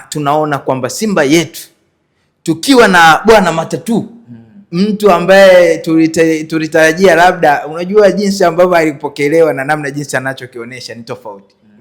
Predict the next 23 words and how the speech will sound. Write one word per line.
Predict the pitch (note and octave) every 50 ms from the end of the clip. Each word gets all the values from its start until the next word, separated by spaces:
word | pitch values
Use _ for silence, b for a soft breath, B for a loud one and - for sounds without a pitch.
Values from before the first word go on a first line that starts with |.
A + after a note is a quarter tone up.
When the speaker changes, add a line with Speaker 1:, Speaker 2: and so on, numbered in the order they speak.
| C3+
Speaker 1:
Umeona | D3+ E3+ F#3 F#3 F#3 E3+
bwana? | E3 E3+ D#3 C3 A#2 G2+ B B B B B _
Kwa | - F#3
hiyo | G3+ G#3
tunaamini | F#3 F3+ F3 F3 F3 F3 F3+ F#3+ G#3+ A#3+ A#3 G#3+ F#3
kabisa | E3+ D#3+ D#3+ E3 - - - _ _
Simba | - - C#3+ C3+ C3+ C#3+
yangu | D3 D3+ D3 C3
inaenda | A#2+ A2+ G#2+ G#2+ G2+ G2
kuwa | G2 _ G2+ G2+
imara. | G2 F#2 F2+ F2 _ _ _ _ _ _ _ _ _ _ _ _ _ _ _ _ _ _
Speaker 2:
Siku | - - - - - D3
ya | C#3+
jana, | C3 - F3+ D#3+ A#2+ G#2+ G2+ - _ _ _
caf | - - D3 B2
Speaker 1:
Hmm. | B B B B B B B B _
Speaker 2:
wametoa | - A#2 A2 A2 G#2+ - B2+ B2 A#2+ A2+ A2 A2 A2 G#2+ G#2+ G#2+ G#2+ G#2+ G#2 -
orodha | B2 G#2+ A2+ C3+ C3 - A#2
ya | A2 G#2+
virabu | G2 A2+ A#2 B2 A#2+ A#2+ A2+
ambavyo | A2 G#2+ G#2+ G#2 G#2 G2+ G2+ G#2+ G#2+ G#2+ G#2+ G#2+ G#2+ G#2 G2+ G2+ b b b b b _ _
vinang'ang'ania | A2 A#2+ A#2+ A#2 A#2 B2 A#2+ B2 B2 C3 C3 B2
kinyang'anyiro | A#2+ A#2+ A#2 A#2 A2+ A#2 A#2 B2 A#2+ A#2 A2 G2 -